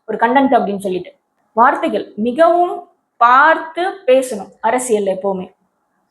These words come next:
எப்படி? பார்த்து பேசணும். நாங்க வந்து பைத்தியக்காரங்க, உலகம் பூரா எங்க அண்ணனுக்கு ப-, லைக்ஸ் வரும், உலகம் பூரா மக்கள் இருக்காங்க அப்படின்ற ஒரு கட்டுக்கதை எடுத்துட்டு வருவாங்க. உலகம் பூரா நீ சொல்லாட்டாலும், சொன்னாலும், சொல்லாட்டாலும், இந்தியா பூரா, உலகம் பூரா எங்க அண்ணனுக்கு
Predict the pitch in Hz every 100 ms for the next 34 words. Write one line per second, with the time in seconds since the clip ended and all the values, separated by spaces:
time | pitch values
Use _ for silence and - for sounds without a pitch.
0 | _ - 220 262 381 - - _ 240 254
1 | 320 - 349 233 226 190 180 _ _ _
2 | _ _ _ _ _ _ _ _ _ _
3 | _ _ - 302 311 294 302 427 - 330
4 | 392 392 330 269 247 247 269 214 185 208
5 | _ _ _ _ _ _ _ _ _ _
6 | _ _ 277 330 370 330 339 330 277 285
7 | 294 254 226 220 214 214 247 247 226 214
8 | 226 285 320 285 294 240 277 254 226 226
9 | 220 233 220 220 233 269 254 220 226 214
10 | 196 185 180 190 220 277 311 269 269 226
11 | 220 220 254 247 240 262 220 262 277 247
12 | 247 208 254 233 233 220 226 269 254 254
13 | 220 226 214 240 262 254 208 226 220 190
14 | 196 208 214